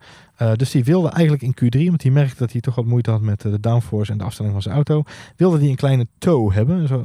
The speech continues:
de slipstream van Max Verstappen mee. Dus, eh, hij ging, eh, in de remmen en, eh, hij zat een beetje te wachten tot Max Verstappen hem een keer ging inhalen. Waarop Max keurig zei, "Weet je wat, ik ga ook op de remmen.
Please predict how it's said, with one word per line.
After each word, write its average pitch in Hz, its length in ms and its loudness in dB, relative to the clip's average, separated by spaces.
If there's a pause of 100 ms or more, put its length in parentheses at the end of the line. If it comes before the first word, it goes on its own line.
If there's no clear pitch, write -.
de 110 80 -4
slipstream 135 380 -4
van 113 100 -2
Max 113 120 0
Verstappen - 360 -6
mee. 120 200 -2 (420)
Dus, 151 340 -2
eh, 147 100 2
hij 175 120 2
ging, 185 240 0
eh, 135 120 -2
in 175 120 2
de 139 60 2
remmen 180 260 0 (140)
en, 147 240 -2
eh, 139 160 0
hij 139 160 0
zat 143 140 -2
een 147 60 -2
beetje 135 160 -2
te 131 100 -6
wachten 143 220 -4
tot 127 140 -6
Max 120 160 -2
Verstappen - 200 -6
hem 113 80 -2
een 110 80 -4
keer 113 100 -4
ging 113 140 -6
inhalen. 127 420 -2 (340)
Waarop 180 220 0
Max 160 160 0
keurig 131 280 0
zei, 117 140 -2
"Weet 127 120 -2
je - 80 -6
wat, - 80 -4
ik - 60 -20
ga 135 160 -4
ook 139 140 -4
op 208 100 -4
de 202 80 -6
remmen. 170 280 0